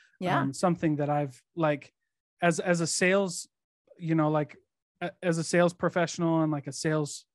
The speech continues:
Speaker 2: uh, trainer, something that I, that gets brought up a ton because, like, confidence in what you do, confidence in your product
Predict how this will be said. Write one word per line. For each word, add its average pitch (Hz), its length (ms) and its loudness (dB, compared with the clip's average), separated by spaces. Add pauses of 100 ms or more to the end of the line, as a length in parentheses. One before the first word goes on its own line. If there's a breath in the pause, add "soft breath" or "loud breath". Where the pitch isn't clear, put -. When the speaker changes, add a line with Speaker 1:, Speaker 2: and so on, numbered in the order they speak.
(360)
Speaker 2:
uh, 143 220 -6
trainer, 151 540 0 (240)
something 185 500 0
that 156 140 0
I, 165 180 0
that 165 140 0
gets - 180 -8
brought 160 200 0
up - 100 -8
a 139 60 -8
ton 160 400 -2
because, 139 340 -8
like, 127 180 -12
confidence 147 560 -4
in 143 80 -6
what 143 220 -8
you 131 60 -14
do, 156 340 -2
confidence 139 440 -14
in 139 60 -14
your 139 100 -14
product 151 460 -2